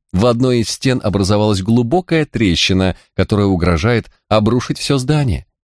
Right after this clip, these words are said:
Необходимо срочно отремонтировать церковь и при этом использовать лишь канский камень, так как стены должны соответствовать внутренней отделке». «Брат Габриэль», резко оборвал его приор,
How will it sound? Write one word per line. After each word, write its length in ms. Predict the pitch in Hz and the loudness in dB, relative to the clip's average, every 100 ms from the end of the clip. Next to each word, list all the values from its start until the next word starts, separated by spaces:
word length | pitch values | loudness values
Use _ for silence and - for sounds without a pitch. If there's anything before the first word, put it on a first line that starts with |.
| _ | _
Необходимо 580 | 82 87 - 87 87 82 | 0 0 0 0 2 0
срочно 480 | - 90 76 - 67 | 0 0 -2 -2 -6
отремонтировать 640 | 67 78 82 78 90 98 | -2 0 0 0 0 0
церковь 400 | - 151 135 127 - _ - | 0 -2 0 -4 -8 _ -4
и 100 | 127 | 0
при 140 | 147 | 0
этом 260 | 156 139 139 | 0 0 -2
использовать 600 | - 156 151 127 123 120 | -2 -2 0 0 0 0
лишь 280 | 135 - - - | -2 -2 -8 -2
канский 460 | 139 135 - 117 | 0 0 -4 -6
камень, 460 | - 87 80 82 78 - _ | -2 0 2 0 -2 -8 _
так 180 | 104 98 | -4 -2
как 180 | 98 - | -4 -4
стены 380 | - 110 107 87 | -4 0 0 2
должны 460 | 82 78 90 87 - - | 0 0 0 -2 -6 -4
соответствовать 760 | 117 98 92 90 - 95 95 - | -2 0 0 -2 0 -2 -2 -2
внутренней 540 | 87 104 - 92 95 | 0 0 0 0 0
отделке». 720 | - 98 90 95 62 - - _ _ _ _ _ _ _ _ | 0 -2 -2 -2 -4 -10 -20 _ _ _ _ _ _ _ _
«Брат 420 | 62 71 95 123 | -4 0 2 0
Габриэль», 520 | 80 78 78 76 71 - _ | -2 0 0 0 -2 -6 _
резко 380 | 73 78 - 71 | -2 -2 -2 -2
оборвал 380 | 67 73 71 67 | 0 0 0 -2
его 200 | 69 65 | -4 -4
приор, 420 | 73 69 64 | -2 -2 -4